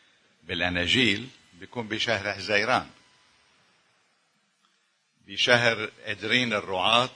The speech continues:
يكونوا في البادية، في البرية، عم بيرعوا الغنم، وبيناموا هونيك بالبرد. ما حدا بينام بالبرية. لكن ال-، التفقت الكنيسة حول العالم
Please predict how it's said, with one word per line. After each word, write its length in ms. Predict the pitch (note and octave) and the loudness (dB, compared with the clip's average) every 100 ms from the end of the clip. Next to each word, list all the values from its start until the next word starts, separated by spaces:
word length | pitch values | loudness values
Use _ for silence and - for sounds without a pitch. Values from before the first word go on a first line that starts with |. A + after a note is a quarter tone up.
| - | -10
يكونوا 640 | F#2+ F2+ - A#2 A2 G#2 G2 | -10 -12 -12 -10 -8 -8 -10
في 200 | - G2+ | -10 -8
البادية، 800 | F#2+ F#2 E2+ G#2+ G#2 F2+ D#2+ D2 | -8 -10 -2 0 0 -4 -12 -14
في 160 | - | -16
البرية، 640 | F2 D#2+ E2+ G2 E2 D2 D#2 _ _ _ _ - | -16 -14 -10 -8 -10 -14 -20 _ _ _ _ -20
عم 120 | E2 | -12
بيرعوا 300 | G2 F2+ F2 | -8 -6 -8
الغنم، 460 | E2+ G#2 F2+ D2 - _ _ _ _ _ - | -6 -8 -8 -12 -16 _ _ _ _ _ -20
وبيناموا 600 | F2 G#2 B2+ D#3+ G#2 E2 | -8 -2 0 0 0 -6
هونيك 400 | E2 F2 F2+ - _ _ _ _ _ _ _ _ _ | -10 -12 -14 -16 _ _ _ _ _ _ _ _ _
بالبرد. 600 | - F2 E2+ C3 A2+ - - _ _ _ | -20 -10 0 2 2 -4 -20 _ _ _
ما 60 | - | -18
حدا 240 | A#2 F#2+ | -14 -12
بينام 360 | E2 E2+ F2+ D#2 | -14 -16 -20 -20
بالبرية. 540 | D2+ C#2+ D2+ D2 C2 _ _ _ _ _ _ _ _ _ _ _ _ _ _ _ _ _ _ - | -20 -20 -20 -20 -20 _ _ _ _ _ _ _ _ _ _ _ _ _ _ _ _ _ _ 2
لكن 580 | A#2+ E3 - A#2 G#2+ G2+ | 6 6 4 2 2 -4
ال-، 280 | F#2+ F#2 | -6 -6
التفقت 800 | F2+ F2 - E3+ - G2+ F#2 - | -6 -6 -2 -2 0 0 -2 -6
الكنيسة 640 | F2+ - G#2+ A2 G#2 - E2+ | -14 -8 -4 -2 -2 -4 -6
حول 280 | - F#2+ F#2 | -8 -6 -6
العالم 600 | D#2 D#2+ E2 E2+ A#2+ | -6 -8 -8 -10 -12